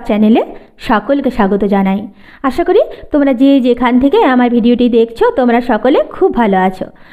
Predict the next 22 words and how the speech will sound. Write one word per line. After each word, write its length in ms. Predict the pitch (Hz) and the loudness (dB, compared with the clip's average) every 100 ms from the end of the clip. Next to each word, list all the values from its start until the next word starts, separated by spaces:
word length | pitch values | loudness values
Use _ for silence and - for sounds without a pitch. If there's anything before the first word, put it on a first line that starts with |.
| - | -8
আমি 140 | 294 349 | -2 0
রত্না 320 | 349 294 277 | 0 0 0
মল্লিক, 320 | 285 285 359 - | 2 2 2 0
আমি 160 | 262 254 240 | 0 0 2
আবারও 240 | 240 226 320 | 2 2 0
চলে 200 | 320 262 | 2 0
এসেছি 240 | 262 254 | 0 -2
তোমাদের 340 | 254 262 254 277 | -2 0 0 0
কাছে 280 | 269 262 453 480 | 0 0 0 0
নতুন 200 | 247 226 208 | 2 0 0
একটা 200 | 202 214 | 0 0
ভিডিও 280 | 214 208 202 | 0 0 0
নিয়ে। 260 | 202 196 220 - - - - | -2 -4 -8 -14 -20 -20 -8
তো 60 | - - | -4 -2
আজকে 220 | 277 - 349 277 | -2 0 2 2
আমি 120 | 269 | 2
আলোচনা 400 | 220 214 220 214 | 2 0 0 0
করব 240 | 214 208 202 427 - - - | 0 -2 0 -2 -4 -8 -2
মানসিক 360 | 226 247 247 247 | 0 0 -2 -2
চাপ 180 | 226 214 - | -4 -4 -2
থেকে 160 | 247 | 0
বাঁচার 340 | 233 202 214 | 0 0 0